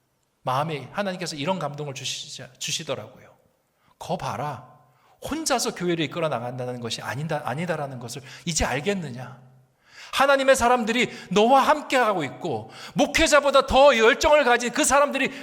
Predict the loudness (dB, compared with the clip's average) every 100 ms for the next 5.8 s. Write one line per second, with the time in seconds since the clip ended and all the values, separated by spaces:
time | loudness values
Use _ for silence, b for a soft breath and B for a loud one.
0 | 2 4 6 4 2 2 2 4 4 4
1 | 2 -2 0 -2 -2 -10 -6 -2 -2 -2
2 | -6 -4 -2 -4 -6 -10 -14 -18 _ _
3 | _ _ _ _ -12 -8 -6 -8 -12 -14
4 | -12 -10 -10 -12 -16 -18 -20 _ _ _
5 | _ _ _ _ -8 -8 -6